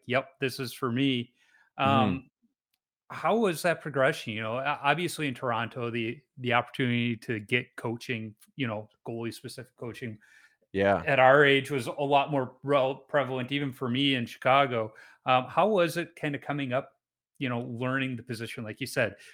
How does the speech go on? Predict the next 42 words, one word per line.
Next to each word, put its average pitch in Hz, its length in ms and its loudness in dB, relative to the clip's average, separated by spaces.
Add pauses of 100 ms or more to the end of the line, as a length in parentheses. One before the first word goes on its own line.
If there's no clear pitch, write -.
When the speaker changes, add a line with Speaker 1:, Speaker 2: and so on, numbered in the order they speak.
Speaker 1:
we 135 80 4
had 123 100 4
those 113 180 -4
great 147 360 -4
nineties 143 460 0
era 135 220 4
goalies 135 600 4
to 156 140 -4 (240)
Speaker 2:
Yeah. 117 220 2
Speaker 1:
emulate. 120 200 -2 (380)
Um, 123 560 6 (360)
you 147 100 -2
know, 135 100 0
what, 147 160 0
what 156 180 2
was 165 220 -6
the - 100 -6
coaching 135 400 -6
like 101 220 -8
for 104 200 -8
you 98 120 -12
at 95 120 -16
that 104 180 -12
time? 95 260 -10 (520)
Speaker 2:
Yeah, 139 340 10
so 127 360 4
I - 140 -4
actually 185 340 0
really 131 260 6
didn't 127 220 4
have 117 260 6
too 127 240 -2
much 110 500 4 (340)
coaching. 110 500 2
Like, 95 320 0 (460)
I 120 360 8 (100)
usually 185 380 6
played, 139 520 4 (100)
like, 104 280 0
select, 123 760 6
house 120 360 4
league, 110 320 4